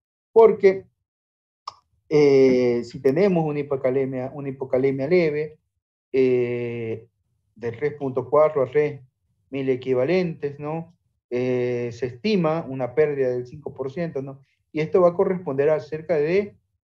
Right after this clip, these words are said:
trescientos mil equivalentes de potasio. No se diga, eh, una hipocalemia severa, ¿no? De dos punto cinco, ¿no?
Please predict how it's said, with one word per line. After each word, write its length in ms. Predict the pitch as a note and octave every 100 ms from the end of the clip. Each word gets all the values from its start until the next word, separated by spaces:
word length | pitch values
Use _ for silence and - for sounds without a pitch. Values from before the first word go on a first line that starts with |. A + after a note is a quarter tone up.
| _
trescientos 720 | C#3+ C3 D3 D#3+ A3 A3 - -
mil 300 | C#3 D3 C3+
equivalentes 840 | B2+ B2+ B2 A#2+ D#3+ G#3 E3+ A#2+
de 100 | A#2+
potasio. 600 | - A#2+ B2+ A#2+ - A2
No 120 | C3+
se 140 | D3 F3
diga, 360 | G3 A3 A3 _ _ _ -
eh, 180 | B2
una 200 | B2 C#3+
hipocalemia 500 | C#3+ C3 B2 B2+ C3
severa, 520 | G#2+ A#2 E3+ G3 C3+ A#2+
¿no? 180 | A#2
De 60 | A#2
dos 200 | B2 B2+
punto 200 | C#3 C3
cinco, 560 | B2+ D3+ D#3 C3+ B2 B2
¿no? 280 | C3+ D3+